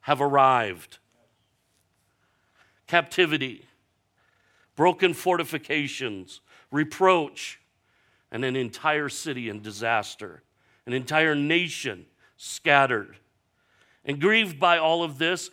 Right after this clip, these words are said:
Nehemiah pleads with God for the people by confessing their sins. He is so grieved by this that he travels to Jerusalem to see it for himself.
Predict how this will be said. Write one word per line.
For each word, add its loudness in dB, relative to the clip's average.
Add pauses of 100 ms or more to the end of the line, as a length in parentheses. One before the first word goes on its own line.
(240)
Nehemiah 2
pleads -6
with -2
God 4 (300)
for -4
the -4
people -6
by 0
confessing -6
their -2
sins. -16 (540)
He 0
is 2
so 4
grieved -4
by 2
this -4 (260)
that 2
he -2
travels 2
to -8
Jerusalem -4 (400)
to -10
see -4
it -4
for -6
himself. -2